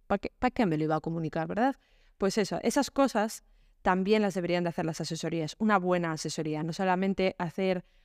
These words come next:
Cuatro, cuatro cuentas al final de mes, porque el volumen de facturas que produce un fotógrafo no es tan alto.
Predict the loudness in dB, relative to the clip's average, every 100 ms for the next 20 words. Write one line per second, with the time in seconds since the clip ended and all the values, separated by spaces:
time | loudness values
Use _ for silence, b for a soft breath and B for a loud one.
0 | _ _ 0 2 2 2 2 2 2 0
1 | -2 0 -2 0 0 2 2 -2 -4 -2
2 | 0 0 2 2 0 -4 -2 -2 -2 2
3 | 4 4 2 0 -2 -2 0 0 -2 -4
4 | -4 -2 -4 -4 -2 -2 -2 -4 0 0
5 | 0 -2 -6 -2 0 0 0 0 0 -2
6 | -6